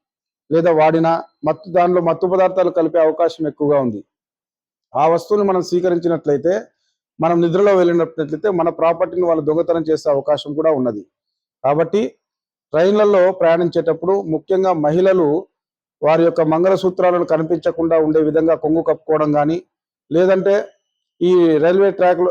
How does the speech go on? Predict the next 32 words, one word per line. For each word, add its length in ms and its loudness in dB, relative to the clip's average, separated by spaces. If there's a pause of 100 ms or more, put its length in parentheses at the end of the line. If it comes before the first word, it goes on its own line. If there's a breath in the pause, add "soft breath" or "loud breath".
రైల్వే 340 2
భోగిలో 380 0
ఉన్నప్పుడు 380 0
చివరిన 440 -2
సీట్ 280 -6
వస్తుంది, 420 -4
డోర్ 380 0
పక్కనే 280 -2
సీట్లు 320 -6
వచ్చిన 200 -6
వాళ్ళ 220 2
మీదనే 420 -2 (420)
ఎక్కువగా 420 0
చైన్ 140 2
స్నాచింగ్స్ 440 -2
జరుగుతున్నాయి. 420 0
కాబట్టి 500 0 (600)
అనుమానిత 460 0
వ్యక్తుల 560 0
గురించిన 340 -2
ఇన్ఫర్మేషన్ 680 -2
వెంటనే 360 -2
పోలీసు 360 -2
వాళ్ళకి 180 -2
తెలిపినట్లయితే 800 -4 (420)
వాళ్ళని 260 2
మేము, 220 0
వాళ్ళని 220 0
పట్టుకొని 460 -4
విచారణ 340 -2
చేయడం 320 -2
జరుగుతుంది. 560 -4